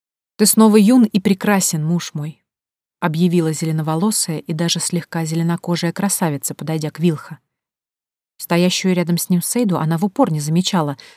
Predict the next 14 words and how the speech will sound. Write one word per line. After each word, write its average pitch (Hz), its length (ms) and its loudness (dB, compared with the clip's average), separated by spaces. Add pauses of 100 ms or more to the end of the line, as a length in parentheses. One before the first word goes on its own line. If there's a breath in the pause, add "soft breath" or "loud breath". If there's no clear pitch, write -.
словно 180 380 2
та 180 120 0
была 175 220 0
жучком 175 400 -2
на 147 120 -4
листике. - 520 -8 (960)
«Я 202 180 4
рада, 220 200 6
что - 180 0
ты 185 120 0
опять 208 280 0
вернулся 175 460 0
ко 160 140 -8
мне». 160 260 -8